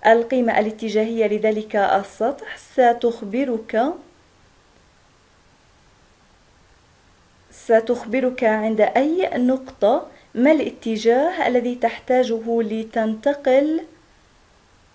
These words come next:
لأعلى الهضبة بأسرع ما يمكن، أو الاتجاه بحيث شدة الانحدار للهضبة أقصى ما يمكن. هذه مجوفة عكس الهضبة،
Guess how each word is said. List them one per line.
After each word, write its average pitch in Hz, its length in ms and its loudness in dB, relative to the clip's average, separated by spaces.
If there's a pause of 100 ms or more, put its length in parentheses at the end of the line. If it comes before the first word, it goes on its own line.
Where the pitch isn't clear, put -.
(1900)
لأعلى 233 1000 2
الهضبة 247 840 2
بأسرع 226 480 -4
ما 202 160 -2
يمكن، 285 580 -2
أو 294 240 0
الاتجاه 247 800 -2 (120)
بحيث 233 520 -4 (360)
شدة 208 580 -2 (140)
الانحدار 226 1000 0 (520)
للهضبة 226 840 0
أقصى - 440 -6
ما 202 240 -2
يمكن. 226 580 -4 (400)
هذه 220 440 -2
مجوفة 214 1120 -2
عكس - 340 -12
الهضبة، 220 840 -2